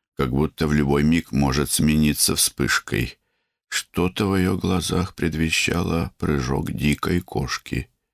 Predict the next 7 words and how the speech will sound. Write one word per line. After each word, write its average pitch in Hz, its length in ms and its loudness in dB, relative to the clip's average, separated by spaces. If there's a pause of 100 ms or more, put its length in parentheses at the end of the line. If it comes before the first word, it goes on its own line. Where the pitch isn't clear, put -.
(560)
«Я, 60 460 0 (580)
безусловно, 58 1080 -2
так 57 260 -8
думаю. 58 680 -4 (680)
<clears throat> - 1000 -6
Что - 280 -2
еще - 600 -2